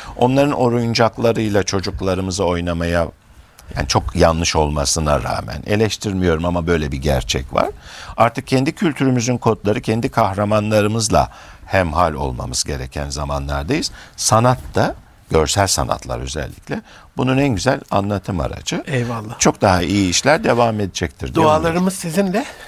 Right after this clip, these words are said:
Speaker 2: Ee,
Speaker 1: Amin.
Speaker 2: merakla bekliyoruz. İnşallah o da aynı payitaht Abdülhamit'teki gibi
Speaker 1: İnşallah.
Speaker 2: gönüllere yerleştirecek, bilincin, şuurun oluşmasına vesile olacaktır. Öyle
Speaker 1: Ama
Speaker 2: inanıyorum.
Speaker 1: ama bu şuur, bu bilinç, evet,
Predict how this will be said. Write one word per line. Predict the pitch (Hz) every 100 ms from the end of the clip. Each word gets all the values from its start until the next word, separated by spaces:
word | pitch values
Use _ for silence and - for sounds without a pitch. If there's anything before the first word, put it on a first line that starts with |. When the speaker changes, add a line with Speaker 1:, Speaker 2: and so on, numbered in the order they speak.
| -
Speaker 2:
Ee, | 131
Speaker 1:
Amin. | 98 101
Speaker 2:
merakla | 135 156 160 - 208 143
bekliyoruz. | 139 - 156 151 214 -
İnşallah | 143 - 123 131 -
o | 127
da | 131 123
aynı | 131 123
payitaht | 127 117 117 123 120
Abdülhamit'teki | 123 117 110 117 110 110 131
gibi | 120 101 151 - - -
Speaker 1:
İnşallah. | 98 87 - 131
Speaker 2:
gönüllere | 127 120 123
yerleştirecek, | 127 123 113 - 117 113 117 117 - - _ _
bilincin, | 131 131 135 123 127
şuurun | - 127 127
oluşmasına | 117 120 - 117 - 127
vesile | 123 - 139
olacaktır. | 123 113 113 - - - - _ _ -
Öyle | 139
Speaker 1:
Ama | 127
Speaker 2:
inanıyorum. | 117 110 110 113 175 -
Speaker 1:
ama | 156 233 -
bu | 190
şuur, | - 156 165 185 240
bu | 170 160 147
bilinç, | 131 113 143 - -
evet, | 110 101